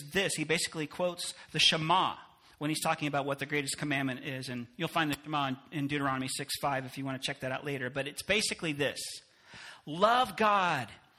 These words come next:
with every fiber of your being. That means everything. Like, anything that you can do, whether it's money, whether it's time, with your heart, soul, mind, and strength, with all that you have, with every waking moment,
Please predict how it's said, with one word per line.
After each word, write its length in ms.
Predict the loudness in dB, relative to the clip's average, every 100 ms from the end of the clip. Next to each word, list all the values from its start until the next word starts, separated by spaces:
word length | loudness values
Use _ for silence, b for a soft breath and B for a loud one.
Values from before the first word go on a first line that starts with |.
| B B
with 240 | 0 0 0
every 580 | 4 4 4 0 0 -2 B -2 2
fiber 580 | 2 2 2 0 -2 -4
of 160 | -2
your 140 | 0 -2
being. 440 | 0 -2 -2 -10 -20 -20 _ _ _ _ _ _ _ _ _ _ _ _ _ _ _ _ _ _ 0
That 140 | 2
means 260 | 2 2 0 -2
everything. 380 | 0 2 2 2
Like, 160 | 0 -2 -8 B 2
anything 360 | 4 6 4
that 80 | 4
you 100 | 2
can 160 | 2 2
do, 320 | 2 2 0 B
whether 220 | 0 2 2
it's 120 | 2
money, 380 | 4 6 4 0 B
whether 260 | 2 4
it's 160 | 2 2
time, 220 | 2 4
with 120 | 4
your 120 | 2 2
heart, 280 | 6 6 6 4
soul, 220 | 4 6
mind, 300 | 6 6 4
and 80 | 2
strength, 300 | 2 2 0
with 120 | 4
all 400 | 8 10 10 8
that 400 | 8 8 6 4
you 320 | 4 4 4 2
have, 640 | 2 4 4 2 0 -6 -12 -14 _ _ _ _ _ _
with 140 | -4 4
every 440 | 6 6 4 2
waking 580 | 2 0 0 -2 -4 -2
moment, 500 | -2 0 -2 -6 -8